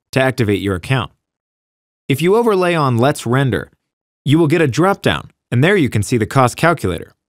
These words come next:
This will help you approximate the amount of credits that you are going to use for rendering your scene.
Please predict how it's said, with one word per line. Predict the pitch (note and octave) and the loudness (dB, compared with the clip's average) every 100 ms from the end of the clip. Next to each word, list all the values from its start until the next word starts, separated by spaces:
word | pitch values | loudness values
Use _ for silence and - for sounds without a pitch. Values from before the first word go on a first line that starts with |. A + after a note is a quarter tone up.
| _ _ _ _ _ - | _ _ _ _ _ -2
This | F#3 G3+ | 0 2
will | D#3 | 2
help | E3 C#3+ | 2 2
you | C3+ | 0
approximate | - D#3 C#3+ C#3 C3 | 2 0 0 0 0
the | A#2 | 0
amount | G#2+ A#2 G#2 | 2 2 0
of | - | -4
credits | - F#3+ C#3 - | 0 0 0 -2
that | A#2 | 0
you | A#2 | 0
are | A2 | 2
going | A#2+ A2 | 0 0
to | G2 | 0
use | A#2+ D3+ - | 0 0 0
for | G#2 | -2
rendering | A2 A2 G#2+ G2+ | 0 2 0 0
your | F2 | -6
scene. | - C#3+ A#2+ - | -4 -4 -4 -10